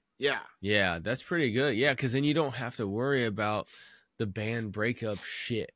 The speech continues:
Speaker 2: anymore.
Speaker 1: Mm-hmm.
Speaker 2: You know, I mean, because, like,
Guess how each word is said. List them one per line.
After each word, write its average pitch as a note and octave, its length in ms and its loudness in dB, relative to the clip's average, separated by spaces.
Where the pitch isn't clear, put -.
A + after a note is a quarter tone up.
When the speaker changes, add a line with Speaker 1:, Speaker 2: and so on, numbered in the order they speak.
Speaker 2:
anymore. F2 720 -6
Speaker 1:
Mm-hmm. A#2 300 -12
Speaker 2:
You G#2 220 -2
know, F#2+ 320 -2
I F#2 60 -4
mean, B2 320 0
because, C3+ 420 2
like, C3+ 300 2